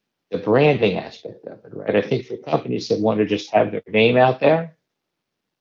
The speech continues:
you know, Instagram is a tool, but I think if you are trying to, you know, use every, you know, one of my themes from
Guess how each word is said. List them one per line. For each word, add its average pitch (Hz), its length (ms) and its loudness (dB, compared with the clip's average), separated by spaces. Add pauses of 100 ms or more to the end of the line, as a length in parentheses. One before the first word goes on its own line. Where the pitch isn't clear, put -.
(180)
you 110 120 2
know, 101 400 -2 (100)
Instagram 107 720 0
is - 240 -4
a 104 60 2
tool, 131 600 0 (160)
but 98 160 -2
I 98 80 4
think 107 200 -4
if 104 140 0
you 101 220 4
are 101 240 4
trying 101 420 4
to, 101 340 4 (560)
you 107 80 2
know, 104 120 4
use 101 420 4
every, 110 680 -4 (140)
you 107 120 -4
know, 104 80 -2
one 113 240 6
of 110 100 6
my 101 540 2 (520)
themes 117 560 0
from 95 680 -2